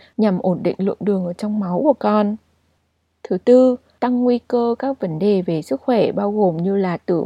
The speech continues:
vong ngay sau sinh này, tăng hồng cầu và vàng da sau sinh, tăng nguy cơ béo phì và bệnh tiểu đường tuyếp hai khi mà con trưởng thành. Tuy nhiên,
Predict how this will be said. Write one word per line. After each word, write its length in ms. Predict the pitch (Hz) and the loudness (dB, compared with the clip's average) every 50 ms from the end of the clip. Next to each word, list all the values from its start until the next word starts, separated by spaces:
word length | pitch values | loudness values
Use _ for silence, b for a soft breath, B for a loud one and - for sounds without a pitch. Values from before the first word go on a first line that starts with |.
| - _ | -4 _
vong 260 | 180 196 208 208 208 | -2 -2 -2 -2 -4
ngay 180 | 214 214 214 | -4 -4 -4
sau 220 | 214 - 226 220 233 | -4 -4 -6 -6 -6
sinh 400 | - - 262 247 240 233 226 226 | -4 0 0 0 2 0 -2 -2
này, 180 | 214 190 170 - _ _ _ _ _ _ | -2 -4 -6 -8 _ _ _ _ _ _
tăng 200 | 220 226 226 226 | 0 0 0 0
hồng 260 | 214 226 208 180 170 - | -2 0 -2 -2 -2 -2
cầu 300 | - 190 185 180 170 165 | 0 2 4 4 4 2
và 140 | 160 165 170 | 0 -2 -2
vàng 280 | - 185 185 175 175 | -2 -4 -4 -4 -4
da 200 | 175 202 214 214 | -2 -2 -2 -2
sau 200 | 220 233 233 233 | -2 -2 -4 -4
sinh, 380 | - - 254 247 240 240 240 247 b b b b b b _ | -2 0 2 2 2 2 0 0 b b b b b b _
tăng 140 | - 247 247 | -2 0 2
nguy 120 | 247 254 | 2 2
cơ 240 | 247 - - 247 240 | 2 2 2 2 2
béo 240 | 196 202 185 170 175 | 4 2 0 0 0
phì 400 | - - 247 233 220 208 185 180 | 0 0 0 2 2 2 2 2
và 160 | 202 180 165 | 0 0 0
bệnh 200 | 156 - - - - | 0 -2 -2 -4 -4
tiểu 180 | - 202 175 170 | -2 -2 0 2
đường 260 | 165 208 202 190 190 | 2 2 2 2 0
tuyếp 200 | - - 277 294 | 0 -2 -2 -4
hai 280 | - 254 254 247 240 233 | -2 -4 -2 -2 -2 -2
khi 200 | - - 240 233 | -4 -2 -2 0
mà 180 | 226 214 202 - | 0 0 -2 -2
con 220 | - - 214 220 | -4 -2 -2 -2
trưởng 220 | - - 185 165 | -2 -4 -6 -6
thành. 340 | 151 185 202 196 196 185 170 - - _ _ _ _ _ _ _ _ _ - | -2 0 2 4 4 2 2 -2 -6 _ _ _ _ _ _ _ _ _ 0
Tuy 80 | 254 | 2
nhiên, 300 | 254 262 262 269 262 262 | 4 6 6 6 6 4